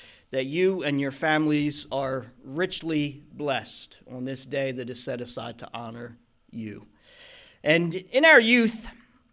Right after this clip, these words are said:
our moms, they have given us, Brother John shared a little words of wisdom from his mother,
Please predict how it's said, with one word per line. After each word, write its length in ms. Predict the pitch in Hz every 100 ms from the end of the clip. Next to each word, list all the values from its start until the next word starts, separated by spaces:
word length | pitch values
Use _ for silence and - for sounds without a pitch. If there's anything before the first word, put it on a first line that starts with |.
| _ _ - -
our 160 | 294 294
moms, 760 | 233 226 220 208 202 - - _ _ _ _ _ _ -
they 180 | 208 240
have 240 | 220 160
given 240 | 202 196
us, 160 | 165 175
Brother 320 | 156 202 202
John 400 | 160 190 185 180
shared 580 | 175 - 180 175 165 160
a 80 | 156
little 260 | 156 175 165
words 360 | 170 175 170
of 60 | 160
wisdom 400 | 156 180 151 165
from 220 | 160 156
his 200 | 180 214
mother, 400 | 170 143 139 196